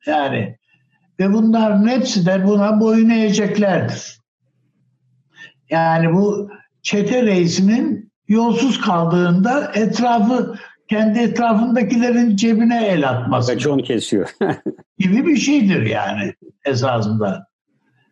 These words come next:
Speaker 1: Ee, genelde de böyle yapılır yani bu işler. Ee, Trump meselelere böyle son derece, e, pra-, pragmatik bakan bir adam. Yani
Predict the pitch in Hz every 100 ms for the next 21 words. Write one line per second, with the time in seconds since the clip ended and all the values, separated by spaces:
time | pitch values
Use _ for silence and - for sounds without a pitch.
0 | _ - 139 131 131 127 190 175 143 170
1 | 233 277 285 233 196 139 120 117 110 95
2 | - - 131 117 110 110 120 117 - 151
3 | - - _ _ _ _ _ 165 165 165
4 | 160 156 147 131 120 _ _ - 247 269
5 | 285 269 - _ _ - 165 185 190 247
6 | 247 240 220 180 156 101 110 - 120 -
7 | - 180 220 202 175 - 220 233 247 196
8 | 202 190 - - _ _ - 170 175 175
9 | 170 - - 220 208 180 - - 202 202
10 | 196 208 196 214 - 175 - 160 143 127
11 | 120 117 113 101 95 - _ _ _ _
12 | _ _ 143 147 143 143 139 135